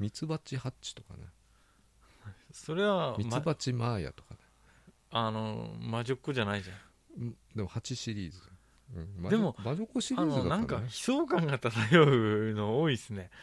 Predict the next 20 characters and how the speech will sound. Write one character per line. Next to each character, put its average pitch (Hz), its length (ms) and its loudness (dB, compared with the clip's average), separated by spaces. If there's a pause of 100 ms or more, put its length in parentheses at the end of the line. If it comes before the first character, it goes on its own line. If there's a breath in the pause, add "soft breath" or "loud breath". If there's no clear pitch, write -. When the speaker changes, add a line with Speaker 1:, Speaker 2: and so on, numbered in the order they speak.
(120)
Speaker 2:
あ 131 100 2
の、 120 60 2
Speaker 1:
悲 110 60 2
壮 254 260 6
感 - 180 6
漂 170 280 6
っ - 20 4
て - 140 -2
な 113 120 2
い 101 80 2
じ 76 80 -4
ゃ 73 40 -6
ん、 73 80 -8
全 71 200 -8
然。 82 140 -14 (200)
Speaker 2:
い 143 60 -2
や、 156 80 2
だ-、 185 160 2
結 - 280 -2
構 - 200 0